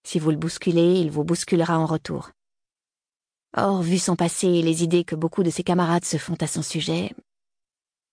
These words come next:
il suffisait qu'entre deux cours un autre élève lance une pique dans les couloirs ou lui donne un coup d'épaule pour que ça tourne à la bagarre en un rien de temps. Au mois de mai, je lui ai conseillé de se mettre des écouteurs dans les oreilles entre les cours,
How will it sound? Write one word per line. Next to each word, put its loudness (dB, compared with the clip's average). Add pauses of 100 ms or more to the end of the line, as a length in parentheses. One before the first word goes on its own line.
(340)
il -4
suffisait 0
qu'entre -4
deux 2
cours 0
un 4
autre 0
élève 2
lance -2
une 2
pique -2
dans 0
les -2
couloirs 0 (360)
ou 2
lui 4
donne 2
un 0
coup -2
d'épaule 2
pour -10
que -6
ça -4
tourne 0
à 2
la 0
bagarre 2
en 2
un 0
rien 0
de -2
temps. -10 (1300)
Au 4
mois 6
de 6
mai, 6
je 2
lui 4
ai 2
conseillé 0
de 2
se 0
mettre 0
des 2
écouteurs 0
dans 2
les 2
oreilles 2
entre -4
les 2
cours, -6